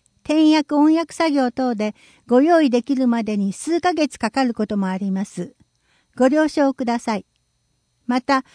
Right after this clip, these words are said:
この他にもお読みになりたい資料がありましたら、リクエストを受け付けております。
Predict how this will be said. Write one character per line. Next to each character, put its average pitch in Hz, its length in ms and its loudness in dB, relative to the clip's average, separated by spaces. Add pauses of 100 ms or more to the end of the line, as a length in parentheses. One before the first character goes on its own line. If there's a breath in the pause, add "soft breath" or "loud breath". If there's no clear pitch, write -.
(260 soft breath)
こ - 100 -2
の 392 160 2
他 294 280 2
に 247 140 6
も 202 300 2
お 233 60 2
読 277 160 4
み 285 120 8
に 285 140 6
な 277 140 6
り 269 120 -2
た 262 120 -2
い 208 100 0
資 226 200 -6
料 226 200 4
が 196 120 -4
あ 196 60 -4
り 220 140 -2
ま 226 140 2
し - 140 -16
た 175 120 -6
ら、 175 160 -8 (160)
リ 226 100 -2
ク 294 200 4
エ 294 40 6
ス - 120 -4
ト 214 200 2
を 196 40 0
受 220 200 -4
け - 40 -12
付 - 160 -6
け 220 60 -4
て 214 100 -4
お 208 100 -2
り 202 120 -2
ま 196 140 -4
す。 - 240 -20